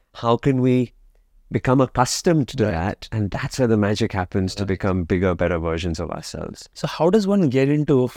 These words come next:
Speaker 2: these expeditions? If I want to join you in one of these extreme expeditions, I don't, first of all, know whether I'm fit enough.
Speaker 1: Yeah.
Speaker 2: Or how does one prepare, and how does one get an invitation to join you?
Speaker 1: <laughs>
Speaker 2: One of these, you know, crazy adventures that somehow are part of your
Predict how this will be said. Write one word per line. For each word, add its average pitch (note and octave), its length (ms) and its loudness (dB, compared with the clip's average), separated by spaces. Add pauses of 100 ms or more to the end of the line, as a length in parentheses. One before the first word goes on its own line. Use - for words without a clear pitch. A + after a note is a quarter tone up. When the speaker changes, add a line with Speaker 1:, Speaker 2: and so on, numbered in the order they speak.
Speaker 2:
these B2+ 280 0
expeditions? B2+ 580 0
If C3+ 120 2
I C#3 100 4
want C#3 240 4
to D#3+ 80 4
join B2 300 2
you C3+ 120 2
in B2+ 60 0
one B2 120 0
of C3 100 0
these B2+ 160 0
extreme C3 340 0
expeditions, B2 480 -4
I A#2+ 120 0
don't, C3+ 120 0
first - 220 -6
of B2+ 80 -4
all, C3+ 80 2
know B2+ 240 0
whether C3 240 0
I'm B2+ 100 -2
fit D3+ 280 0
enough. C#3+ 360 0
Speaker 1:
Yeah. G2 200 2 (120)
Speaker 2:
Or C3 140 0
how C3 240 0
does C#3+ 160 2
one D3 140 2
prepare, C3+ 440 2
and C3+ 100 -2
how B2+ 120 2
does C3+ 140 0
one C3+ 160 0
get C3 100 0
an C3+ 60 2
invitation B2+ 560 0
to B2+ 40 2
join B2+ 320 -2
you? A#2+ 240 -2
Speaker 1:
<laughs> - 1080 -4
Speaker 2:
One C3 140 2
of B2 120 2
these, B2 200 4
you A#2+ 80 2
know, A#2 320 0 (360)
crazy C3+ 320 4
adventures B2 440 4
that B2 100 4
somehow B2 400 2
are A#2 100 0
part A#2+ 240 2
of A#2 160 -4
your A2+ 280 -2